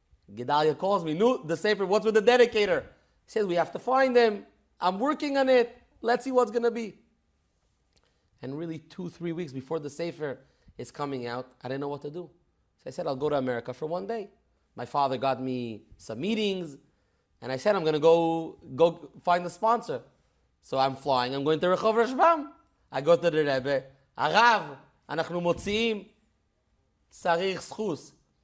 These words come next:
I said, "Arav, Be'ezrat Hashem, they'll have a zchus, but I need the money. Can you give me an eitzah? Should I grow a beard? Should, what, whatever the Rav tells me, I'll do. I'll finish Shas."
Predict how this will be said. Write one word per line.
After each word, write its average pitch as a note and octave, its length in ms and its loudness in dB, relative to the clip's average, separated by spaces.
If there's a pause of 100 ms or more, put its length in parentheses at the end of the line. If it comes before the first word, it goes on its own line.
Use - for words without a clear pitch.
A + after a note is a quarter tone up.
(120)
I C3 80 -8
said, E3 200 -6
"Arav, D#3 440 2 (400)
Be'ezrat D#3+ 460 4
Hashem, C4+ 680 2 (320)
they'll E3+ 180 6
have G#3+ 220 6
a G#3+ 40 2
zchus, B3 480 -2 (400)
but G#3 200 4
I A#3+ 100 6
need C4 180 4
the C4+ 100 10
money. C4+ 560 2 (340)
Can - 120 -6
you G#3 100 0
give A#3+ 160 2
me C4+ 100 4
an A3 100 2
eitzah? C4+ 360 0
Should A#3+ 160 2
I G#3 60 4
grow A#3 240 6
a A3 60 0
beard? A3+ 340 -4 (320)
Should, A#3+ 340 0
what, A#3+ 420 2
whatever A#3+ 380 4
the C4+ 160 8
Rav C4 300 4
tells B3+ 240 4
me, B3+ 80 2
I'll A#3 100 4
do. A#3 300 -2 (180)
I'll F#3+ 140 2
finish C#4+ 340 -2
Shas." F#4 280 4